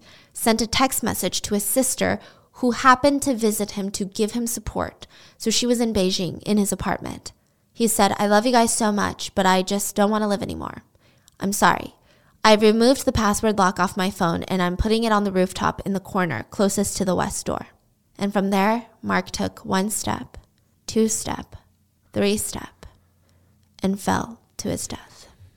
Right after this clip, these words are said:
When his family found out what happened, their lives were shattered. Mark had only known Sherry for a hundred and sixty days,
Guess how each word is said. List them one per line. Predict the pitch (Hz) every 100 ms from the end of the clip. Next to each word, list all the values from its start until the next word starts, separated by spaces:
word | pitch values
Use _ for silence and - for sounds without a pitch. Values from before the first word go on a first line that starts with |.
| _ _ _ _ _ _ _ _ _ _ _
When | 240
his | 233 220
family | 240 294 320
found | 294 233
out | 214
what | 202
happened, | 196 190 185 165 175 208 _ _ _ _
their | 226 269
lives | 302 311 262
were |
shattered. | 220 196 180 - 73 - - _ _ _ _ _ _ _ _ _
Mark | 214 247 302
had | 311
only | 294 269 254
known | 196 202
Sherry | 208 202 190
for | 202 190
a |
hundred | 190 190 196
and | 202 196
sixty | 202 196 - 196
days, | 196 - - -